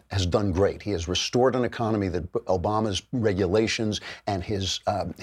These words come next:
you know, O-, Obama just deadened what they call the animal spirits of the economy by constantly scolding everybody,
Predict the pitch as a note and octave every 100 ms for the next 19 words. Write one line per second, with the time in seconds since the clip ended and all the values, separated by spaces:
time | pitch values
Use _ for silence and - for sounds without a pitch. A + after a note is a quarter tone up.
0 | C3+ C#3 E3 - - - - C#3+ - C#3
1 | G3 B3+ - F#2+ F#2+ E2+ E2+ C#3 C#3+ G#2
2 | F2+ G2+ A2 F2+ A2+ G2+ G2+ A#2 C3 B2
3 | G#2 - - - C#3 B2 - F2 F#2+ -
4 | G2+ F#2+ F2+ D#2+ D#2+ - - C3+ - A#2+
5 | F#2+ E2+ - - A#2 A#2+ B2 A#2 A2 G#2+
6 | A#2